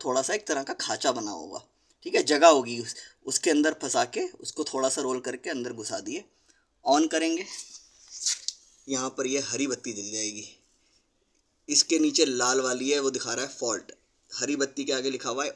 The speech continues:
ओके, यानी कि आपका स्कूटर अब चार्ज हो रहा है, ठीक है। तो वायर, बिजली आपको ये इतनी लंबी of course ले लिए कि जहाँ आपका चार्जिंग point है वहाँ से जो ground है वो कितनी दूर पर है,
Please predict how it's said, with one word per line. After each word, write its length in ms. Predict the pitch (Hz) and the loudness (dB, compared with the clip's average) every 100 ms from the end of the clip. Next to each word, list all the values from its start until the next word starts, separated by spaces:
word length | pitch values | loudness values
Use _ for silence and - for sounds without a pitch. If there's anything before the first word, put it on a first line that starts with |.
| - | 2
ओके, 360 | 156 - 127 - - 117 | 2 4 0 -2 -14 -10
यानी 240 | 110 113 | -8 -8
कि 200 | - 196 | -6 -6
आपका 380 | - 117 - 131 | -2 -4 -4 -4
स्कूटर 380 | - 113 - 123 | -4 -4 -2 -4
अब 60 | |
चार्ज 340 | - - - - | -2 -2 -2 -10
हो 40 | |
रहा 140 | - - | -10 -12
है, 80 | - - - - | -12 -18 -16 -14
ठीक 140 | 226 233 | -6 -2
है। 80 | 160 - - - - - - | 0 -2 -8 -20 -20 -10 2
तो 220 | 160 220 - - - - _ _ _ - - - - _ _ _ _ _ _ _ _ _ _ 123 | 4 4 -2 -16 -20 -20 _ _ _ -20 -20 -20 -20 _ _ _ _ _ _ _ _ _ _ -2
वायर, 340 | 117 123 160 - _ _ _ | 0 2 0 -6 _ _ _
बिजली 500 | 120 120 123 135 127 123 113 | -10 -6 -2 -2 -2 -6 -2
आपको 380 | 120 120 131 123 | -2 -2 0 2
ये 440 | 120 110 87 76 - - - | 2 2 -4 -8 -14 -18 -8
इतनी 280 | 139 143 170 | -4 2 4
लंबी 260 | 165 147 151 | 4 4 2
of 100 | 147 | 0
course 280 | 143 143 135 | 0 0 0
ले 100 | 131 | 0
लिए 180 | 139 | -2
कि 140 | - 143 | -4 -6
जहाँ 220 | 117 120 | -6 -6
आपका 180 | 123 131 | -4 -4
चार्जिंग 380 | 127 110 127 123 | 0 0 -2 -6
point 260 | 117 117 | -8 -6
है 60 | 131 | -6
वहाँ 200 | 117 117 | -4 -4
से 140 | 120 | -4
जो 100 | 120 | -4
ground 340 | 117 110 117 120 | -4 -4 -4 -4
है 60 | |
वो 80 | 120 | -6
कितनी 300 | 120 117 139 | -6 -8 -6
दूर 240 | 123 120 - | -4 -6 -6
पर 120 | 98 | -8
है, 100 | - | -8